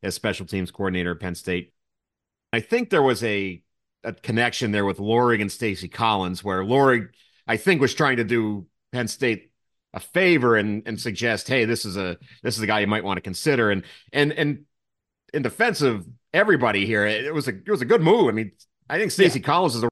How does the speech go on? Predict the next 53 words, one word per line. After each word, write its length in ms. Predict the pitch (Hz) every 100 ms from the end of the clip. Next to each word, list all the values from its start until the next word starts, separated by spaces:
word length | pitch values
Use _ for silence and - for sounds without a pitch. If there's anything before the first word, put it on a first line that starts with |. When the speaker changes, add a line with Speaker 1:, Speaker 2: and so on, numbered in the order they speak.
| -
Speaker 1:
really 240 | 151 143
good 140 | 131
special 320 | - 180 190 190
teams 220 | 117 92
coordinator. 440 | 117 107 98 95 - _ _ _ _ -
Two 160 | - 208
years 300 | 165 175 139
ago, 180 | 139 135
he 80 | 127
brings 280 | 135 123
in 120 | 123 110
Bar-, 200 | 127 135
you 120 | 135
know, 80 | 107
Barney 340 | 139 160 143
Amore 340 | 123 131 131
as 120 | 117 101
the 80 | 98
punter, 320 | 123 107 92
and 100 | 104
nobody 300 | 151 151 127
knows 200 | 120 104
what 140 | 104
Barney 260 | 117 110 104
Amore 260 | 101 107
is 80 | 101
gonna 180 | 101 90
be. 400 | 87 131 98 - - -
Turns 200 | 170 151
out 120 | 143
he's 140 | 135
a 40 | 120
really, 600 | 110 117 120 113 113 98 _ _ _
really 260 | 113 113 120
steady 500 | - 127 123 120 110
hand 340 | 135 190 123
at 120 | 95
that, 180 | 104 98
at 100 | 101
that 200 | 110 101
job. 320 | 139 147 107
So 100 | 90
I, 280 | 113 120 120
I 20 |
think, 260 | 117 139 - - - -
I 40 |
think 100 | 123
they're 120 | 117
happy 340 | 110 131 131 120
with 140 | 107
what 160 | 107 98
he 180 | 143
did. 320 | 127 135 131